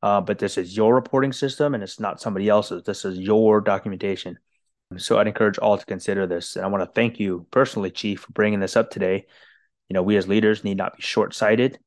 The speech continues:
and say that, you know, we want our crews to go home at the end of the shift, but let's do our part to ensure that our people and our crews go home healthy and well, not just at the end of the shift,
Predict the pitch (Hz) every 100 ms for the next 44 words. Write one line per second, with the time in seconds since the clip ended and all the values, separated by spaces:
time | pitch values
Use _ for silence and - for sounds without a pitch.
0 | _ _ 110 98 104 98 95 - 92 90
1 | 90 95 98 95 - 104 - 98 98 107
2 | 104 101 101 98 92 - 120 123 - _
3 | _ _ _ _ - 98 117 - - -
4 | 101 - 117 110 98 - - 110 107 -
5 | 95 - 104 95 - 107 - 110 110 90
6 | - 107 98 - 95 107 98 - 110 104
7 | 110 101 98 98 101 104 _ _ _ _
8 | _ - 104 104 - - 110 107 - 101
9 | 101 85 - - 180 -